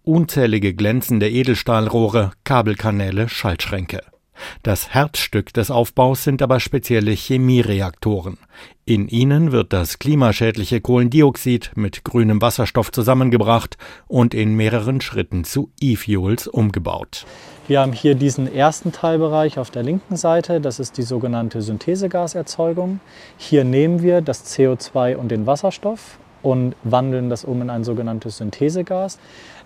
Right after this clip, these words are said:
Speaker 2: Danach gehen wir in den zweiten Teilschritt. Hier wandeln wir sehr effizient das Synthesegas um in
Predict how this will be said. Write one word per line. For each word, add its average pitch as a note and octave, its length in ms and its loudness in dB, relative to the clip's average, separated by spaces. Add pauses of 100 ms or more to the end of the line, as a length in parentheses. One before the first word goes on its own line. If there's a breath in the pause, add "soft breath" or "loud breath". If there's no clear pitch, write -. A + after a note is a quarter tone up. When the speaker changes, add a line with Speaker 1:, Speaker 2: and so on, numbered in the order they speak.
Speaker 2:
Danach D#3 640 2
gehen C#3 240 0
wir C3 160 2
in A#2+ 140 -6
den A2+ 120 -6
zweiten D3+ 540 -2
Teilschritt. B2+ 720 -6 (440 loud breath)
Hier D#3+ 360 4
wandeln D#3 440 2
wir C#3+ 140 2
sehr C#3 400 0
effizient D3 840 -4
das A#2+ 180 -6
Synthesegas C3+ 880 -2
um B2+ 320 -2 (100)
in A2+ 320 -2